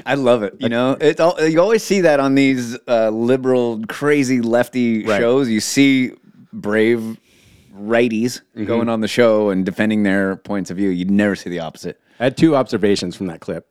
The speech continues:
Speaker 2: Number one, it's just, I know this is the obvious one, but why are the people, the most vocal people about this, have, you can tell they've done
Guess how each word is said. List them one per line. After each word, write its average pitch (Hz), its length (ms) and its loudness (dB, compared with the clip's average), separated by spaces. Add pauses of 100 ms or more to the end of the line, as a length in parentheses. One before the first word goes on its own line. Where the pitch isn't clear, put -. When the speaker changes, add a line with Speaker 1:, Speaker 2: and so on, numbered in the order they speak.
Speaker 2:
Number 127 280 0
one, 110 480 -2 (100)
it's - 320 -8
just, - 420 -6
I 98 60 -2
know 95 160 -2
this 95 180 -6
is 90 80 -10
the 87 80 -6
obvious 87 380 -10
one, 90 240 -10 (300)
but 107 180 -6
why 110 160 2
are 135 260 2
the 117 80 -2
people, 107 600 -2 (240)
the 104 80 -8
most 123 200 -2
vocal 117 460 0
people 120 380 -6
about 107 260 -2
this, 113 280 -4
have, 98 260 -6 (220)
you 104 100 -14
can 98 160 -10
tell 104 200 -2
they've 95 120 -2
done 90 360 -6